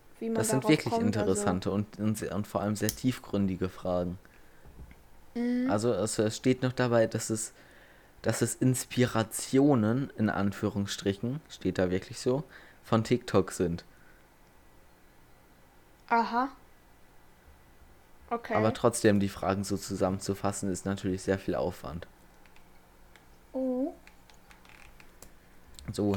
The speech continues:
Speaker 2: nächste Frage.
Speaker 1: Ja, danke schön. Also, aber falls,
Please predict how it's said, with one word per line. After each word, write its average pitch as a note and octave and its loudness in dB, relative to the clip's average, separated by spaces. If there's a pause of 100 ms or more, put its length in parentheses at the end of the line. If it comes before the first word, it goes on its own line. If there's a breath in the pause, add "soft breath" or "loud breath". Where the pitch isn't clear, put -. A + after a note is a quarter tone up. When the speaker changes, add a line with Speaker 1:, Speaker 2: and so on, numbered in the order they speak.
Speaker 2:
nächste A2 0
Frage. C4+ 0
Speaker 1:
Ja, A3+ 6
danke A#3+ 0
schön. G#3+ -2 (580)
Also, A#3+ 4
aber C4 6
falls, D4+ 4